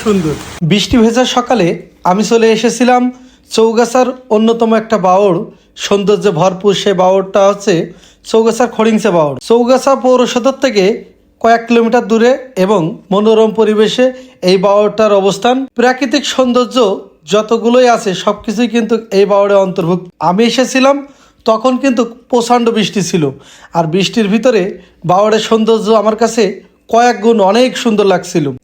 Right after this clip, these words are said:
এই বাওরকে কেন্দ্র করে কিন্তু বহু মানুষের জীবন জীবিকা নির্বাহ করে, বহু মানুষের কর্মক্ষেত্র কিন্তু মাছ ধরে এবং এই বাওরে কাজ করেই কিন্তু তাদের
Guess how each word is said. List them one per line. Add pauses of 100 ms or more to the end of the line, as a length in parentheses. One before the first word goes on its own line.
(120)
এই
বাওরকে
কেন্দ্র
করে
কিন্তু (400)
বহু
মানুষের (460)
জীবন
জীবিকা
নির্বাহ (120)
করে, (500)
বহু
মানুষের (440)
কর্মক্ষেত্র
কিন্তু (640)
মাছ (120)
ধরে
এবং (280)
এই
বাওরে
কাজ (100)
করেই
কিন্তু (640)
তাদের